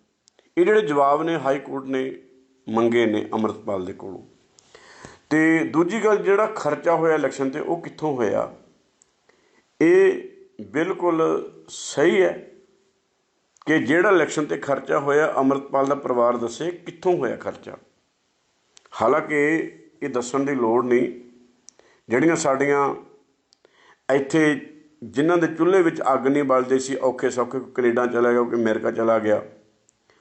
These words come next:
ਮਤਲਬ, ਸਾਰਿਆਂ ਦੀ ਗੱਲ ਨਹੀਂ ਮੈਂ ਕਰਦਾ। ਜਿਹੜੇ ਭੇਡਾਂ ਦੀ ਤਰ੍ਹਾਂ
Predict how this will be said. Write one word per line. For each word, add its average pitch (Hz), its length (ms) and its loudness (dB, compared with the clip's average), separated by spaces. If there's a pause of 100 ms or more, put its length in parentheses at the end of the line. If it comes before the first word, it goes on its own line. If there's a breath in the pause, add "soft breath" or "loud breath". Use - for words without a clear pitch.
(140)
ਮਤਲਬ, 123 400 0 (840 soft breath)
ਸਾਰਿਆਂ 139 440 0
ਦੀ 165 120 0
ਗੱਲ 156 180 0
ਨਹੀਂ 175 120 -4
ਮੈਂ 196 80 -4
ਕਰਦਾ। 135 340 -8 (1000)
ਜਿਹੜੇ 156 300 2
ਭੇਡਾਂ 180 520 0
ਦੀ 139 120 0
ਤਰ੍ਹਾਂ 135 300 2